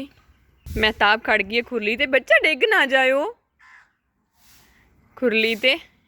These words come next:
ਬੈਲੈਂਸ ਬਣਾਉਂਦੇ ਪਏ ਜੇ। ਅਸੀਂ ਹੁਣ ਡੇਲੀ ਸ਼ਾਮ ਨੂੰ ਇੱਥੇ ਆਈਦਾ ਹੈ ਕਿ ਚਲੋ, ਬੱਚਾ ਜਿਹੜਾ ਸੈਰ ਕਰਾਉਣ ਜਾਣਾ ਹੈ, ਉਹ ਪਾਰਕ 'ਚ ਲੈ ਕੇ ਜਾਣਾ, ਉਹ ਇੱਥੇ ਬੱਚਾ ਖੇਡ ਲੈਂਦਾ ਹੈ ਵਧੀਆ। ਇਹ ਬੜਾ ਲੜਦਾ ਹੈ ਸਾਡੇ ਨਾਲ।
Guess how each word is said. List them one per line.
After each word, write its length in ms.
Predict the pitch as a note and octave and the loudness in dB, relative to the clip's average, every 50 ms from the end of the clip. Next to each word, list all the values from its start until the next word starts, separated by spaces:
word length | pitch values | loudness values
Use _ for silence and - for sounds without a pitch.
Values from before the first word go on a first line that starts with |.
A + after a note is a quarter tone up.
| _ _ - | _ _ -16
ਬੈਲੈਂਸ 400 | - A3 G#3+ A#3 C4 G4 - B4+ | -4 -2 0 2 2 2 0 0
ਬਣਾਉਂਦੇ 360 | B4+ C5 C#5+ C#5 C5+ C5 B4 | -2 0 0 0 2 2 2
ਪਏ 280 | A#4 B4 B4 B4 B4 A#4 | 2 2 2 4 4 2
ਜੇ। 180 | A#4+ A#4+ A#4+ A4+ - _ _ _ _ _ _ _ _ _ _ _ _ _ _ _ _ _ _ _ _ _ _ _ - - - - C#4 | 0 -2 -4 -8 -14 _ _ _ _ _ _ _ _ _ _ _ _ _ _ _ _ _ _ _ _ _ _ _ -20 -20 -12 -6 -6
ਅਸੀਂ 200 | B3+ B3 C#4+ C4+ | -6 -4 -4 -6
ਹੁਣ 200 | C#4 C#4 C4 C4+ A#3+ G#3+ | -6 -4 -6 -6 -6 -2
ਡੇਲੀ 320 | G#3 G#3 G#3+ A3 A#3 D4 D#4+ | 0 0 0 0 0 -2 -2
ਸ਼ਾਮ 300 | - E4+ C#4 A#3+ G#3 G3+ | 0 0 0 0 0 -2
ਨੂੰ 120 | G#3 G#3 | -2 -4
ਇੱਥੇ 240 | G#3 G3 - - A3 | -4 -6 -6 -6 -4
ਆਈਦਾ 280 | G3+ G3 G3 F#3 G#3 G#3 | -4 -4 -4 -4 -4 -4
ਹੈ 100 | G#3+ A3+ | -4 -4
ਕਿ 140 | A3+ B3+ | -6 -12
ਚਲੋ, 460 | A3 - A#3+ G#3 G3+ G#3+ G#3+ A3+ A#3+ A#3 - - | -10 -6 -6 -4 -2 -2 -4 -4 -4 -8 -12 -14
ਬੱਚਾ 320 | A3+ G3+ G#3 - - A3 G3+ | -10 -10 -8 -6 -4 -4 -4
ਜਿਹੜਾ 180 | G3+ G3+ G#3+ | -2 -2 -4
ਸੈਰ 240 | B3 - A#3 F#3+ F#3 | -2 -2 -2 -2 -2
ਕਰਾਉਣ 300 | G3 - G#3+ G#3 G#3 G#3+ G#3 | -4 -6 -6 -6 -6 -4 -4
ਜਾਣਾ 280 | G3+ F#3+ F#3+ G3 G3 | -4 -4 -4 -4 -6
ਹੈ, 60 | G3 | -6
ਉਹ 220 | G3+ G3+ G3+ A3+ G#3+ | -8 -8 -8 -8 -8
ਪਾਰਕ 360 | - - G#3 G3 G3 - - - | -6 -2 -2 0 0 -2 -2 -2
'ਚ 40 | F#5+ | 0
ਲੈ 120 | G5+ G#5 | 0 0
ਕੇ 120 | - - G5 - | 0 0 -2 0
ਜਾਣਾ, 220 | G5+ G5 G5+ - | 0 0 0 -2
ਉਹ 40 | - | -2
ਇੱਥੇ 180 | - - - - | -2 -4 -2 -2
ਬੱਚਾ 260 | - G#3 - A#3 A3 | -2 -2 -2 -4 -4
ਖੇਡ 380 | - - A3 F#3+ G3+ A3 A3+ C#4 | -4 -4 -6 -4 -4 0 0 0
ਲੈਂਦਾ 360 | D4 C4 G#3+ G3 G3 F#3+ G3 | 0 0 -4 -4 -2 -2 -2
ਹੈ 100 | F#3 F#3+ | -2 -4
ਵਧੀਆ। 380 | F#3+ E3+ F3+ F#3 G#3 A#3+ D4 D4+ - _ - - - - - - - - _ _ _ _ _ _ _ - - - - - - - - - - _ - - - - - - - - - - - - | -6 -8 -8 -8 -8 -8 -8 -8 -12 _ -20 -20 -20 -20 -20 -20 -20 -20 _ _ _ _ _ _ _ -20 -20 -18 -18 -18 -18 -20 -20 -20 -20 _ -20 -20 -20 -20 -20 -20 -18 -18 -18 -18 -16 -6
ਇਹ 340 | - B3+ C4 C4+ C4+ C4+ C4 | 0 2 2 2 2 2 0
ਬੜਾ 200 | A3+ B3 A#3 A#3 | -2 -2 -4 -2
ਲੜਦਾ 380 | A3+ A3 G#3 F#3 F3+ E3 F3+ D4 | -2 -2 -4 -4 -6 -6 -6 -6
ਹੈ 80 | - - | -6 -2
ਸਾਡੇ 300 | - - A3+ A#3 D4+ C4+ - | -2 -4 -4 -4 -6 -6 -2
ਨਾਲ। 180 | - D4+ F4 | -2 -2 0